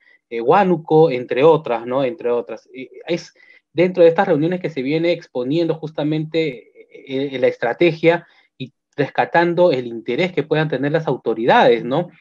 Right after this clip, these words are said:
Incluso, eh, autoridades regionales para poder implementar y revalorar e invertir en las bibliotecas municipales.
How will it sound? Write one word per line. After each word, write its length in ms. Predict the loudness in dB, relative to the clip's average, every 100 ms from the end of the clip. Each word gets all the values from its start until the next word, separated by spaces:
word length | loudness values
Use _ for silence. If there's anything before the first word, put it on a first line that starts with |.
| _ -6
Incluso, 680 | -6 -4 -4 2 2 0 -6
eh, 140 | -8
autoridades 480 | -8 -4 -2 0 0
regionales 720 | -2 -4 0 0 0 -6 _
para 240 | -8 -6 -2
poder 200 | 0 0
implementar 640 | -4 -4 -4 -2 -2 -2 _ _ _ _
y 120 | -4
revalorar 760 | 0 2 2 2 2 2 2 -2
e 120 | -6
invertir 880 | -6 -6 -4 -4 -6 -6 -2 -2 -2 _ _ _ -12
en 180 | -6
las 100 | -6
bibliotecas 640 | -6 -8 -6 -6 -4 -6 _ _ _ -8
municipales. 760 | -8 -8 -2 0 0 -4 _